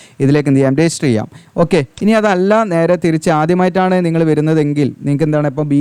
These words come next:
എ or ബി ടെക് കഴിഞ്ഞവരാണെങ്കിൽ ആദ്യമായിട്ടാണ് ഇതിലേക്ക് വരുന്നതെങ്കിൽ നിങ്ങൾ create an account എന്നുള്ള ബട്ടൺ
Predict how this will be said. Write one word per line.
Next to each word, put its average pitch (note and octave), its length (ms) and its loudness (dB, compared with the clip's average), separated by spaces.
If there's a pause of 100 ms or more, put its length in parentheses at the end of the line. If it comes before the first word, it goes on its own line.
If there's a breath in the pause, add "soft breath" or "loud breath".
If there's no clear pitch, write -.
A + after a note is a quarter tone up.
(140)
എ - 60 4
or D#3 120 -2
ബി D3 140 0
ടെക് D3+ 160 -2
കഴിഞ്ഞവരാണെങ്കിൽ D3 580 -2
ആദ്യമായിട്ടാണ് D#3 480 -2
ഇതിലേക്ക് D3+ 240 -2
വരുന്നതെങ്കിൽ D3 360 -2
നിങ്ങൾ D#3+ 140 0 (120)
create F#3+ 320 2
an F3+ 120 0
account D#3 300 -2
എന്നുള്ള D3 240 -2
ബട്ടൺ C#3 180 -4